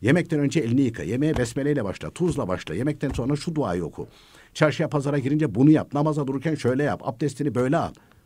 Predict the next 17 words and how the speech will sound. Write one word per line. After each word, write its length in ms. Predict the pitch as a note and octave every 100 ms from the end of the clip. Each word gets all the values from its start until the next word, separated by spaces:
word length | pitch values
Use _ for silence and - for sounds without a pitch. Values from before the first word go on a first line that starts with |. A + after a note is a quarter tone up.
| _ _ _ _ -
E, 100 | -
bana 200 | B1 C2+
lazım 300 | B1+ C#2+ D2
olan 180 | D2 F2
o. 200 | D3+ A#2 - _ _ _ _ _
Konunla, 360 | - D#3+ F3 D#3+
komşunla 580 | - D3 C3+ F3 D#3 A2+
böyle 200 | C#3 E3
yap. 160 | B2 G2+
Hastayı 360 | B2 - D3
ziyaret 280 | B2+ C#3+ C3+
ederken 280 | D3+ C#3+ D#3+
şunlara 420 | - C#3+ D3+ E3+
dikkat 260 | C3 E3 D3
et. 260 | G2 - _ _ _ _ _ _ _ _ _ _ _ -
Hepsini 340 | - - F2+
anlatıyor. 520 | A#2+ E3 F#3 - A3+